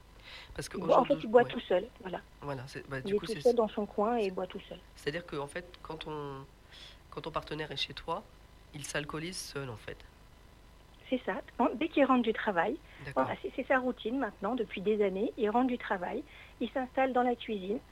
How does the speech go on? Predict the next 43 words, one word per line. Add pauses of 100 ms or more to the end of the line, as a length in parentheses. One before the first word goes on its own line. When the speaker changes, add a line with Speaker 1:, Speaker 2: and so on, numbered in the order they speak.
(420)
Speaker 2:
et
il
se
met
sur
son
téléphone
et
il
boit. (680)
Speaker 1:
Et
ça,
ça,
ça
dure,
euh, (340)
donc (120)
fin
du
travail,
fin
de
journée,
ça
dure,
euh,
plusieurs
heures,
ça
dure,
euh (580)
Speaker 2:
Ça
dure
plusieurs
heures
jusqu'à
ce
qu'il
se
couche. (640)
Ouais,
ouais.
Speaker 1:
Ok.